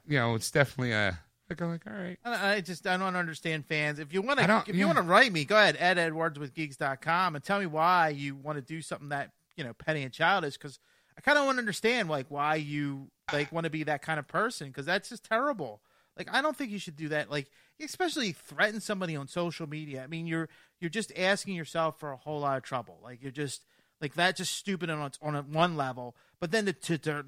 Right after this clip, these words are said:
Speaker 2: to do that to somebody at all is just, you're just a terrible person.
Speaker 1: I, it's
Speaker 2: I don't
Speaker 1: like,
Speaker 2: care what you
Speaker 1: like,
Speaker 2: say
Speaker 1: I,
Speaker 2: about it.
Speaker 1: I, there's gotta be that person out there, like, after she, ba-, like, the,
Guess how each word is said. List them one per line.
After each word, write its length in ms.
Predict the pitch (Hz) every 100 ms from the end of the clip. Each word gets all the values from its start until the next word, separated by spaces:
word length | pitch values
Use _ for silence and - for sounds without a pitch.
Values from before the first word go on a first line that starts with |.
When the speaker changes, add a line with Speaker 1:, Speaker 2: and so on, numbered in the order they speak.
| -
Speaker 2:
to 100 | 147
do 140 | 180
that 140 | 160 156
to 60 |
somebody 540 | 147 - 175 180 151 139
at 100 | 123
all 540 | 160 214 143 117 117 _ -
is 140 | 143
just, 220 | 147 - _
you're 140 | 170
just 200 | 156 156
a 40 | 143
terrible 300 | 156 131 113
person. 380 | 147 151 - 87 _ -
Speaker 1:
I, 100 | 190
it's 300 | 190 208 -
Speaker 2:
I 60 |
don't 80 | 202
Speaker 1:
like, 60 | 180
Speaker 2:
care 120 | 156
what 160 | 143 139
you 80 | 127
Speaker 1:
like, 160 | 208 -
Speaker 2:
say 120 | 170
Speaker 1:
I, 40 |
Speaker 2:
about 240 | 151 123 113
it. 100 | _ _
Speaker 1:
I, 220 | 180 180
there's 260 | 190 233 185
gotta 380 | - 226 285 262
be 180 | 165 190
that 200 | 175 160
person 360 | - 185 185
out 120 | 170 156
there, 180 | 156
like, 160 | 147 127
after 280 | 139 175 196
she, 200 | 175 185
ba-, 260 | 147 156 135
like, 320 | 147 147 - - _ _ _ _ _ _ _ _ _ _ 151
the, 520 | 170 147 208 196 175